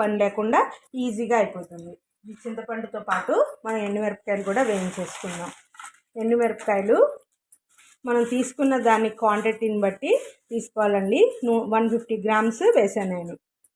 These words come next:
ఇదిగోండి, ఇవి చక్కగా దోరగా వేగాయి. ఇవన్నీ మీ-, ఇవన్నీ ఉన్నాయి కదండి ఇంగ్రీడియంట్స్ అన్నీ. ఈ ఇంగ్రీడియంట్స్ కూడా చల్లారాయి.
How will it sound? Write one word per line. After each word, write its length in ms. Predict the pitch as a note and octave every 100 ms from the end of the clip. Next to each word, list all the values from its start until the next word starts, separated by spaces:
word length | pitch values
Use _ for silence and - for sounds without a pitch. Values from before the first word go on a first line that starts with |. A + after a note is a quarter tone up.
| _ _ _ _ _ _ _ _ _ _ B3+
ఇదిగోండి, 340 | C4 C4 C#4+ G4+ C4 B3
ఇవి 160 | C#4+ E4+
చక్కగా 480 | A#3 - - C4 C4 A#3
దోరగా 480 | A3+ A#3 A#3 B3+ A#3+ A3
వేగాయి. 520 | G#3+ G#3+ G#3+ G#3+ E4 B4+ C5 - - B3
ఇవన్నీ 400 | A3+ A3 A#3 C4 A#3+
మీ-, 200 | A3 - G#3+
ఇవన్నీ 360 | G#3 G#3 A#3+ B3+
ఉన్నాయి 220 | A#3+ A3+ A3+
కదండి 320 | G#3 G#3+ A3 B3+
ఇంగ్రీడియంట్స్ 640 | G3+ G3 A3+ A3 G#3+ G3+ G#3
అన్నీ. 240 | F#3+ A3+ G#4+ C#5 _ _ -
ఈ 60 | B3
ఇంగ్రీడియంట్స్ 540 | A#3 A#3+ A#3+ A#3+ A#3 -
కూడా 180 | A#3 C4 D#4+
చల్లారాయి. 680 | B3+ G#3 G#3+ G#3+ G3+ F#3+ C4+